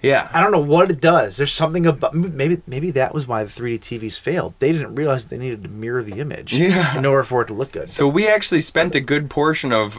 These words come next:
Speaker 1: of our watching experience, uh, with Jurassic Park, watching it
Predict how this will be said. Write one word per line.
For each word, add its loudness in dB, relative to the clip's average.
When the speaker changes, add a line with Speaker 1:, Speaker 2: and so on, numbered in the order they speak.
Speaker 1:
of 0
our 4
watching 2
experience, -2
uh, 2
with -2
Jurassic 0
Park, 0
watching 0
it 0